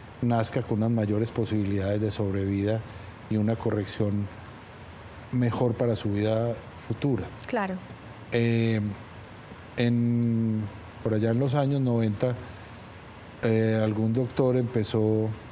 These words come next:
Speaker 1: a hacer intervenciones fetales, básicamente en dos enfermedades, estenosis pulmonar crítica, es decir, una válvula pulmonar críticamente estrecha,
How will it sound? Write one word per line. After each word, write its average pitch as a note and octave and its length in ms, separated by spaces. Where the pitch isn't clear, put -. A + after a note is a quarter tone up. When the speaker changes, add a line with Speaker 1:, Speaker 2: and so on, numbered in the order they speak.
Speaker 1:
a A#2 220
hacer A#2 300
intervenciones G#2 800
fetales, - 420
básicamente C#3 680
en A#2+ 120
dos A2+ 220
enfermedades, A2+ 840
estenosis A#2 680
pulmonar A2 440
crítica, A2+ 560
es G2+ 200
decir, A#2 280
una A#2 220
válvula B2+ 440
pulmonar G#2 520
críticamente A#2+ 760
estrecha, A#2+ 480